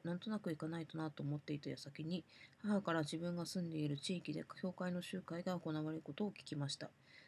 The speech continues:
時間もあったし、暇だったので行ってみることにしました。三、四年ぶりに久しぶりに行った集会では、司会者の牧師の方以外自分と気づく人はいなかったので、初めて行った人のふりをしていました。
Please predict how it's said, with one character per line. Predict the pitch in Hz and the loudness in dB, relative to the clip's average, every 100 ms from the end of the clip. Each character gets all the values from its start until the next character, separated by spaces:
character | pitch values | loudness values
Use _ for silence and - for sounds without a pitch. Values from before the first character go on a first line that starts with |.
| - | -8
時 | - | 0
間 | 220 220 | 4 4
も | 185 | 4
あ | 156 | 2
っ | |
た | 151 | 0
し、 | 143 151 | 0 0
暇 | 180 165 | -2 -2
だ | 165 | -2
っ | |
た | - 147 | -4 -4
の | 135 | 0
で | 170 - | 0 -2
行 | |
っ | |
て | - 180 | -2 -2
み | 190 | 0
る | 180 | -2
こ | 143 | -2
と | 143 | -2
に | 139 | -2
し | - | 0
ま | 147 | -2
し | 147 | -2
た。 | - - - - - - | -6 -10 -18 -20 -20 -8
三、 | - 214 | 0 4
四 | 226 | 4
年 | 226 226 | 4 4
ぶ | 214 | 4
り | 208 | 4
に | 202 | 4
久 | 202 190 | 2 0
し | - 196 | 2 2
ぶ | |
り | 185 | 2
に | 180 | 0
行 | |
っ | |
た | - 170 | 0 -2
集 | 185 | -2
会 | 180 160 160 | 0 0 0
で | 165 | 2
は、 | 156 160 - - | 2 0 -10 -14
司 | - - | -8 0
会 | 233 220 | 2 4
者 | 202 | 4
の | 156 | 2
牧 | 156 - | 0 -2
師 | 156 | 0
の | 151 | 2
方 | 151 156 | 2 2
以 | 160 | 2
外 | - | 0
自 | 120 - | -2 -4
分 | - 175 | 0 0
と | 165 | 0
気 | 165 | -2
づ | 170 | -4
く | - 143 | -2 -2
人 | - | 0
は | 131 | 0
い | 147 | 0
な | 165 | 0
か | 160 | -2
っ | |
た | - | -2
の | 139 143 | -2 0
で、 | 151 | -2
初 | - 180 214 | -2 0 2
め | - | 2
て | 147 | 2
行 | 139 | 0
っ | |
た | 143 | -2
人 | 127 - | -4 -4
の | 147 147 | -2 0
ふ | |
り | 151 | 0
を | 147 | 0
し | - | -2
て | 170 | -4
い | 156 | -2
ま | 156 | 0
し | |
た。 | - | -2